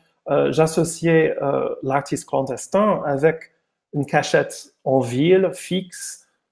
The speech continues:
isolée, claustrophobe. Je pense que ça vient de, de l'image des représentations dans le journal de Anne Frank ou dans Le Dernier Maître de Truffaut. Euh, mais j'ai découvert que les expériences clandestines de Arma, Sager et Leibovitz ont, n'ont pas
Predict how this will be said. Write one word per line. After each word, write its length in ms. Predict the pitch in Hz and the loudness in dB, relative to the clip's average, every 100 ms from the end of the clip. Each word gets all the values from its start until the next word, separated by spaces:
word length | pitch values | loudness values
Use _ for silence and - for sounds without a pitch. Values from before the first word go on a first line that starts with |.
| - | -4
isolée, 480 | - 139 139 170 180 | 0 4 6 6 4
claustrophobe. 800 | 165 131 - 135 - 143 175 | 0 -6 -4 -6 -2 4 4
Je 120 | - - | 4 -2
pense 220 | - - | -4 -4
que 100 | - | -4
ça 180 | - 135 | -2 -2
vient 260 | 135 151 | -2 -4
de, 340 | 143 131 127 - _ _ _ - | -2 -2 -4 -6 _ _ _ -4
de 100 | 135 | 0
l'image 460 | 143 143 143 143 | 2 2 2 0
des 100 | 143 | -2
représentations 840 | 127 147 - 139 139 - 131 - 135 | -2 -2 -2 -4 -4 -6 -6 -4 -4
dans 120 | 127 | -4
le 60 | 131 | -4
journal 300 | 127 135 135 | -4 -2 -2
de 100 | 147 | -4
Anne 200 | 131 131 | -6 -10
Frank 440 | - - 175 165 165 | -8 -2 -2 -2 -4
ou 40 | |
dans 120 | 143 | -4
Le 100 | 131 | -4
Dernier 260 | 127 131 127 | -4 -4 -6
Maître 280 | 127 - 120 | -8 -10 -10
de 80 | 123 | -10
Truffaut. 580 | - 135 - 156 151 - _ - _ _ _ - | -4 -6 -2 -4 -4 -12 _ -20 _ _ _ -6
Euh, 680 | 143 143 139 139 139 - 131 110 117 | -4 -2 -2 -2 -2 -4 -6 -10 -4
mais 180 | 151 156 | 2 4
j'ai 160 | 160 | 4
découvert 360 | 156 160 160 175 | 2 2 4 4
que 80 | 175 | 4
les 180 | 156 156 | 2 0
expériences 520 | 156 160 151 151 - | -2 0 0 -2 -4
clandestines 680 | - 160 151 139 - 160 135 | -2 0 2 0 -2 -4 -2
de 60 | |
Arma, 360 | 147 147 143 143 | -4 -2 -2 -2
Sager 360 | 139 139 135 123 | -2 -4 -4 -4
et 60 | 123 | -4
Leibovitz 800 | 127 123 123 202 208 - - _ _ _ - | -4 -4 -2 -2 -2 -8 -18 _ _ _ -8
ont, 180 | 139 | -6
n'ont 160 | 139 139 | -4 -4
pas 140 | 151 | -4